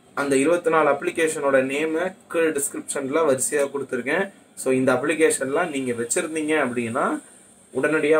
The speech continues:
போய் அன்இன்ஸ்டால் பண்ணிக்கோங்க. அது மட்டும் இல்லாம, எப்படிலாம் நம்ம அவேரா இருக்கணும் அப்படிங்கிற டிப்ஸையும், எனக்கு தெரிஞ்ச விஷயத்த நான் சொல்லியிருக்கேன். So, இது எல்லாத்தையுமே ஃபாலோ பண்ணிக்கோங்க. மறக்காம இந்த வீடியோஸை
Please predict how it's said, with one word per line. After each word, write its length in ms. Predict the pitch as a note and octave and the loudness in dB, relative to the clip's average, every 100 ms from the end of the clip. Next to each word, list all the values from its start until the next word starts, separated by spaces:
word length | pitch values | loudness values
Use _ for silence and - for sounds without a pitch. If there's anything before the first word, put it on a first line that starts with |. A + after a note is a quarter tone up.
| D#3 | 2
போய் 180 | D3 C3+ | 2 2
அன்இன்ஸ்டால் 420 | C3+ C3+ C#3+ A#2 | 0 0 0 0
பண்ணிக்கோங்க. 460 | - - - A#2 C#3+ G#3 G#3 | -4 -18 -16 -6 -4 -4 -4
அது 140 | - C3+ | -6 -4
மட்டும் 300 | C#3 D#3+ D3 | 0 0 0
இல்லாம, 320 | C3+ B2+ C3 E3+ B3+ - _ _ | -2 -2 0 -2 -2 -8 _ _
எப்படிலாம் 520 | - C#3+ E3+ E3+ E3+ | -8 -2 0 0 0
நம்ம 140 | D#3+ D3 | 2 2
அவேரா 380 | C3+ C#3 D3+ D3+ | 2 4 4 6
இருக்கணும் 380 | C#3+ C#3+ C#3 C#3+ | 4 2 -2 -2
அப்படிங்கிற 420 | B2 B2+ C#3 C3+ C3 B2 - | 0 -2 0 2 2 2 -4
டிப்ஸையும், 560 | C#3 - - D3+ E3+ E3 | -10 -6 -4 -2 -2 0
எனக்கு 240 | C3 B2+ - | -2 -4 -6
தெரிஞ்ச 220 | C#3 C3 | -6 -4
விஷயத்த 400 | B2+ - C3 D3 | -4 -6 -6 -8
நான் 140 | C3 | -8
சொல்லியிருக்கேன். 480 | B2 B2 B2 B2+ D#3+ F#3 _ _ _ - | -4 -4 -4 -6 -8 -8 _ _ _ -6
So, 60 | C3+ | 0
இது 100 | C3 | 2
எல்லாத்தையுமே 440 | C3 C#3+ C#3+ D3 D#3 | 4 2 0 -2 -4
ஃபாலோ 280 | - C3+ C#3 | -2 0 2
பண்ணிக்கோங்க. 460 | A#2+ B2 A#2+ B2 D#3+ G3+ - _ _ _ - | 0 -4 -4 -2 -2 -2 -8 _ _ _ -6
மறக்காம 400 | B2+ C#3+ D#3 E3 | -2 0 2 2
இந்த 140 | D3 | 0
வீடியோஸை 580 | B2+ C#3 D3+ C#3+ C3 D#3 | 0 0 2 2 2 2